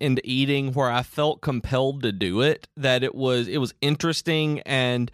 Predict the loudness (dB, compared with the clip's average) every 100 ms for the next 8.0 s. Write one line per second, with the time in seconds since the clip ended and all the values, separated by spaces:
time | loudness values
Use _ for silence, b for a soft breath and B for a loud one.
0 | B B B B 0 0 0 -2 0 -2
1 | 0 -2 0 0 0 0 2 2 0 -2
2 | 0 0 0 0 2 2 2 2 2 0
3 | 0 0 2 0 0 0 0 2 0 0
4 | -2 0 0 0 0 -2 -4 -2 -2 0
5 | 0 0 0 -2 0 0 0 -2 0 2
6 | 0 -2 -4 0 2 2 2 2 2 2
7 | 2 2 0 0 0 0 0 0 0